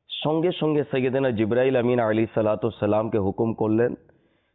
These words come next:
বাদশাহ নিজের মহলকে পরিদর্শন করার পর নিজের বন্ধুদেরকে নিয়ে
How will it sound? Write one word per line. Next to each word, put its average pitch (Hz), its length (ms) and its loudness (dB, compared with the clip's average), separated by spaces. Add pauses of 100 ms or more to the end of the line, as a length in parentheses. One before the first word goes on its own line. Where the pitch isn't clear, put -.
বাদশাহ 110 520 -2
নিজের 135 280 0
মহলকে 123 400 0
পরিদর্শন 117 640 0
করার 120 260 0
পর 98 360 0 (460)
নিজের 110 280 0
বন্ধুদেরকে 127 600 0
নিয়ে 123 200 2